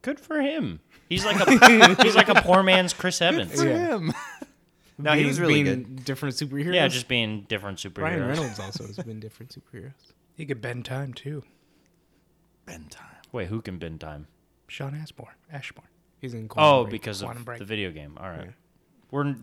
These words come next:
Speaker 2: And
Speaker 1: just naming
Speaker 2: T V
Speaker 1: a bunch
Speaker 2: show.
Speaker 1: of
Speaker 2: And T V
Speaker 1: <laughs> We're
Speaker 2: shows.
Speaker 1: just naming a bunch of white guys who played
Speaker 2: Yeah.
Speaker 1: a bunch of different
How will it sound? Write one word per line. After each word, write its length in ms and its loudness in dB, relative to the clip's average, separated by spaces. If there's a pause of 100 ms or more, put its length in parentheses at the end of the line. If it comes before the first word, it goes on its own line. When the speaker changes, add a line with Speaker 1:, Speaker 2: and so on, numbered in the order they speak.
Speaker 2:
And 260 4
Speaker 1:
just 140 0
naming 240 6
Speaker 2:
T 40 4
V 40 2
Speaker 1:
a 120 0
bunch 120 0
Speaker 2:
show. 80 -2
Speaker 1:
of 180 -8
Speaker 2:
And 260 2
T 200 2
V 80 4
Speaker 1:
<laughs> 60 8
We're 40 0 (220)
Speaker 2:
shows. 80 4
Speaker 1:
just 120 -2
naming 220 4
a 60 0
bunch 220 -2
of 60 -6
white 220 -2
guys 220 -4
who 80 -12
played 220 -10
Speaker 2:
Yeah. 40 -8
Speaker 1:
a 40 -8
bunch 180 -10
of 40 -20
different 400 -14